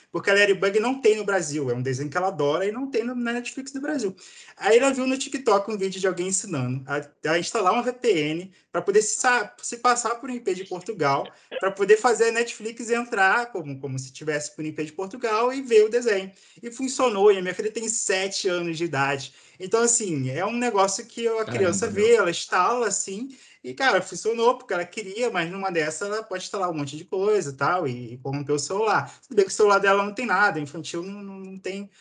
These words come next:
Speaker 1: é, nenhum dado, nenhuma informação, mas é um, um exemplo de coisa que você pode fazer,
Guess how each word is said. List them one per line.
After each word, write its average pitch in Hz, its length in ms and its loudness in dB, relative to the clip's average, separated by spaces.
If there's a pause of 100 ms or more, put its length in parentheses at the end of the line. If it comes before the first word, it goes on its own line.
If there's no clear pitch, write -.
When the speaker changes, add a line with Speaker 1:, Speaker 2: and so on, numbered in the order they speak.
(160)
Speaker 1:
é, 123 240 -8
nenhum 156 180 -2
dado, 175 260 4
nenhuma 180 180 -6
informação, 196 560 -6
mas 147 180 -4
é 165 40 0
um, 175 120 -6
um 220 140 -2
exemplo 196 480 -2
de 139 100 -6
coisa 151 300 -4
que - 80 -14
você 185 100 -8
pode 160 280 -2
fazer, 185 420 -2